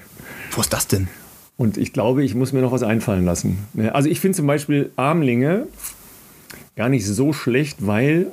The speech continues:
Speaker 2: ähm, man da an der Verpflegung kaltes Wasser draufschütten kann und das hält ein bisschen länger, das kalte Wasser. Und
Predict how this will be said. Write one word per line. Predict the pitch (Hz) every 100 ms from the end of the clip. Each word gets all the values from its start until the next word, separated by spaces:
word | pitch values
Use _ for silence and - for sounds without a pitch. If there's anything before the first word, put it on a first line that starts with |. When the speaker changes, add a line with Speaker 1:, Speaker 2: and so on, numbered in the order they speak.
| 123
Speaker 2:
ähm, | 123 123 123 123 -
man | 110 123 113
da | 107 113 127 143 - - - - - - - - - -
an | 113
der | 110
Verpflegung | 110 123 127 120
kaltes | 117 120 98
Wasser | 107
draufschütten | 104 95 123 107
kann | 120 131
und | 117
das | 110
hält | 127 139
ein | 123
bisschen | 120 135 113
länger, | 120 131
das | 131 -
kalte | 117 107
Wasser. | 104 123
Und | 170